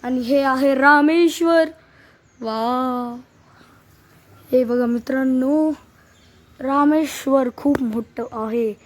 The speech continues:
आणि ह्याचं जे वरचं आहे ते बघा. आणि हे आहे नागेश्वर, जे आहे महाराष्ट्रामध्येच आहे,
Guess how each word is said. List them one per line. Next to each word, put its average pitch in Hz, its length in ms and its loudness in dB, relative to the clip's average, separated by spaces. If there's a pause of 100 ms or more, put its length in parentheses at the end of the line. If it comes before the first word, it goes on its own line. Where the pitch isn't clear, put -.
(1600)
आणि 294 180 0
ह्याचं 330 240 -2
जे 285 160 -6
वरचं 294 500 -2
आहे 359 160 0 (440)
ते 269 80 -4
बघा. 220 280 -12 (1300)
आणि 247 340 -8 (120)
हे 285 140 2
आहे 277 300 -2
नागेश्वर, 294 1120 -2 (2250)
जे 233 180 -2
आहे 247 440 0
महाराष्ट्रामध्येच 262 1080 -6
आहे, 330 180 0